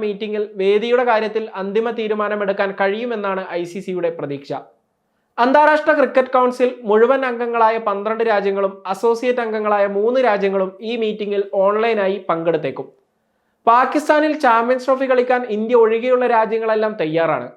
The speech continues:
എന്നാൽ സുരക്ഷാപരമായ കാരണങ്ങളാൽ ഇന്ത്യൻ ടീമിനെ പാകിസ്ഥാനിലേക്ക് അയക്കില്ലെന്ന നിലപാട് ഇന്ത്യൻ സർക്കാർ നേരത്തെ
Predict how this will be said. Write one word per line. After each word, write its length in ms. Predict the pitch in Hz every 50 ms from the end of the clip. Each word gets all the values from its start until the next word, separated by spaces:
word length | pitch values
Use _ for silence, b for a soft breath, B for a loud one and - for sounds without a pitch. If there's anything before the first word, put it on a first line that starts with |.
| _ _ _ _ _ _ _ _ - 196
എന്നാൽ 180 | 220 247 262 269 262
സുരക്ഷാപരമായ 720 | - 247 226 233 226 - 277 269 269 269 262 262 262 262 262 254 254 233
കാരണങ്ങളാൽ 520 | 226 226 233 240 240 233 233 233 233 233 233 214 202
ഇന്ത്യൻ 240 | 202 214 214 269 277 240
ടീമിനെ 300 | 262 254 233 247 240 233 240 214
പാകിസ്ഥാനിലേക്ക് 800 | 196 196 196 196 240 233 - 247 240 240 233 240 233 226 226 233 - - 285
അയക്കില്ലെന്ന 520 | 277 202 196 - - 247 240 247 247 247 247 233
നിലപാട് 400 | 226 220 202 208 202 202 202 202 - 220 190
ഇന്ത്യൻ 200 | 196 220 226 233 233
സർക്കാർ 260 | 220 208 208 214 202 202 196 185 185
നേരത്തെ 340 | 190 202 220 220 220 247